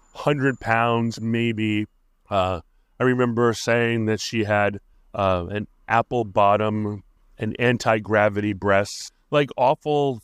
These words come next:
things like that that I index into my head about people. Um, but, you know, uh, the favorite foods, the places we went, the, the church we went to, the fact that she went to Saint Mark's and all those other things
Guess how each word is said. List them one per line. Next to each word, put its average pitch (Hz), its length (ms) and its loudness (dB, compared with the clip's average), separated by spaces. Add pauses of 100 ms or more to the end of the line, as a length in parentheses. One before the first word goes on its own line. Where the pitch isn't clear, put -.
things 131 400 0
like 117 260 2
that 110 280 2
that 104 100 -2
I 95 140 4
index 98 420 -2
into 101 220 -4
my 95 200 2
head 95 340 2
about 92 360 0
people. 92 440 -4 (400)
Um, 98 580 -2 (380)
but, 185 200 2
you 196 140 0
know, 139 300 2 (300)
uh, 113 520 2
the 104 160 -8
favorite 131 500 -4
foods, 170 720 2
the - 80 -10
places 127 440 -4
we 120 160 0
went, 143 600 -2
the, 113 260 -4 (380)
the 113 260 -2
church - 480 0
we 151 120 -2
went 143 320 0
to, 143 400 0
the 123 100 -2
fact 127 300 -2
that 131 100 -4
she - 160 -4
went 123 200 0
to 117 60 -10
Saint 110 340 -4
Mark's 135 460 2
and 104 120 -6
all 120 180 2
those 120 200 0
other 113 200 2
things 92 500 -6